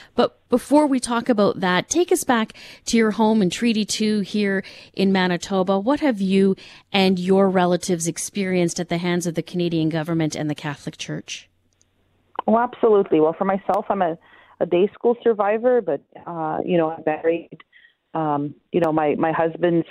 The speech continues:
Speaker 2: father, my father-in-law, his name is Frederick Nepenak, and he is, he is a residential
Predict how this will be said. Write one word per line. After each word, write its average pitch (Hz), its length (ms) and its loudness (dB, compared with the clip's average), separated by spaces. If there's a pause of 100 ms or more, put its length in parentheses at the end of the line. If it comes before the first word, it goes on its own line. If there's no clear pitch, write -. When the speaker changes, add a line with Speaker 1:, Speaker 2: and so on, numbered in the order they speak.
Speaker 2:
father, 170 400 2
my 156 240 -2
father-in-law, 170 680 -2
his 170 180 -10
name 160 220 0
is 156 120 -2 (120)
Frederick 190 360 0
Nepenak, 160 500 0 (100)
and 160 100 2 (100)
he 190 160 2
is, 170 240 2 (680)
he 208 160 2
is 196 220 4 (120)
a 160 300 4
residential 180 640 -2